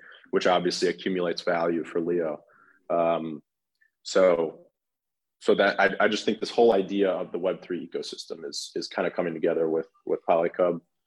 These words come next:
and then obviously everything we do afterwards. But, but my point to, to the question is that as we build out that,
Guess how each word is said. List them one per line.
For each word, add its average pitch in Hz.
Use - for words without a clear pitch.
and 90
then 90
obviously 85
everything 85
we 82
do 87
afterwards. 85
But, 101
but 95
my 92
point 104
to, 90
to -
the -
question 107
is 87
that 90
as 104
we 101
build 98
out 92
that, 85